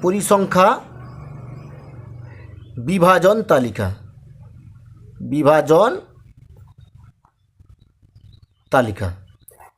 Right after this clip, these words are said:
নিচে দাগ দিয়ে দিলাম। এবার দেখো এখানে ছাত্রছাত্রী উপস্থিত সংখ্যা। দেখো এখানে সবচেয়ে কম ছাত্রছাত্রী কত আছে,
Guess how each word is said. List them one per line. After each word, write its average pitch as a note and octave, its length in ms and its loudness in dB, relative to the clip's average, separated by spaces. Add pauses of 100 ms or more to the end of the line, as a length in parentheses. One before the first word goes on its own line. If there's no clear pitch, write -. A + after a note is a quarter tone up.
(160)
নিচে E3+ 240 2
দাগ G#3 220 4
দিয়ে G#3+ 140 0
দিলাম। A#3+ 280 2 (680)
এবার A#3+ 280 2
দেখো A#3 380 0 (540)
এখানে B3 400 2 (400)
ছাত্রছাত্রী B3 600 2
উপস্থিত A3+ 440 0
সংখ্যা। B2+ 460 -2 (480)
দেখো F3 160 4
এখানে B3+ 460 4 (540)
সবচেয়ে B3+ 500 0
কম B3+ 260 2
ছাত্রছাত্রী B3+ 440 0
কত G3 220 2
আছে, B2+ 360 0